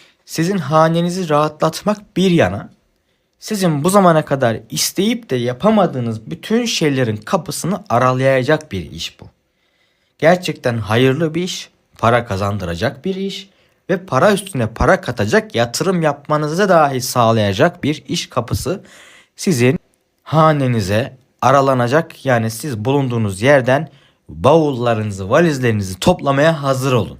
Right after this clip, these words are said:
Çünkü bu iş farklı bir yerde, ilçe, şehir olabilir, farklı bir yerde gözüküyor. Yani sizin iş kapınız farklı bir yerde açılacak. Bunu da söylemiş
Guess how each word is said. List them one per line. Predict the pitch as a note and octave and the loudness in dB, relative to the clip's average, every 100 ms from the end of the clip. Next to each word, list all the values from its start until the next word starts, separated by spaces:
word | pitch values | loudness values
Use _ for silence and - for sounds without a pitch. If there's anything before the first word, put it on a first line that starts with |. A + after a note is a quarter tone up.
| _ _ _ | _ _ _
Çünkü | - G3 C#3+ G#2+ | -8 -6 -4 -2
bu | F3 | -2
iş | D#3+ G#3+ - - _ _ _ | -2 -4 -6 -12 _ _ _
farklı | - D#3+ D#3+ F3+ F3+ | 0 0 0 -4 -2
bir | D#3 | 0
yerde, | A2 B2 E3 D#3+ F3 - | 2 4 4 2 -2 -2
ilçe, | - E3 D#3+ E3 E3 D#3 - _ _ _ - | -4 -4 -2 0 0 0 -6 _ _ _ -12
şehir | - D#3+ D#3+ D#3+ - - | -8 -4 -4 -4 -6 -4
olabilir, | D#3+ E3 E3+ A3+ - - - _ - | 0 0 -2 -6 -10 -20 -20 _ -2
farklı | A3 F3 E3+ | 0 0 -4
bir | F#3 | -4
yerde | G3 A#2+ G#2+ | 2 2 2
gözüküyor. | G#2 E2 D2+ - C2 - _ _ _ _ _ _ _ - | 0 -4 -8 -14 -16 -18 _ _ _ _ _ _ _ -4
Yani | A2+ | -2
sizin | F#2+ - E3 A#2 | -2 -2 -2 0
iş | G#3+ - | 0 0
kapınız | C#3+ B2+ F#3+ A3 | -2 -2 -4 -4
farklı | - C#3+ C#3+ - F#3+ | 0 0 0 0 0
bir | F3+ | 2
yerde | C3 A2+ F#2+ | 4 4 2
açılacak. | F2+ - D#2+ C#2+ C#2 - _ _ _ G3 | -2 -4 -10 -12 -16 -18 _ _ _ 2
Bunu | A#3 | 4
da | A3 | 4
söylemiş | G#3+ F#3+ F#3+ F3 - | 4 4 4 4 0